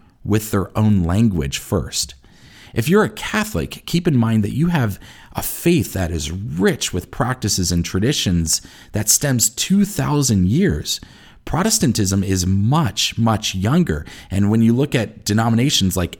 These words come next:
evangelical Christianity, um, it's so much simpler. And so when a Protestant accuses you of something that isn't true, like worshiping Mary, take some time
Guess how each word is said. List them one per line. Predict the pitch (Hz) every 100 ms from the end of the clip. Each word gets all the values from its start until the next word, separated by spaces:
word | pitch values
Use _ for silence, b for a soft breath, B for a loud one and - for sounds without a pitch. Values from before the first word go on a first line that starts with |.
| -
evangelical | 117 120 107 104 190 151 90 69 82 -
Christianity, | - 98 - 87 85 76 87 80 120 B B B
um, | - 90 - -
it's | 107
so | - - - 117 156
much | 139 87 -
simpler. | - 175 71 65 - B B B
And | - 107
so | 143
when | 131 131
a |
Protestant | - 156 202 220 135 107
accuses | - - 190 185 107
you | 104
of | 87
something | 117 127 95
that | 87
isn't | 107 110 95
true, | - 170 104
like | 78 80
worshiping | 95 107 117 - 80 80
Mary, | 110 80 73 B B B B B -
take | - 208
some | - 214
time | - - - 117 76 76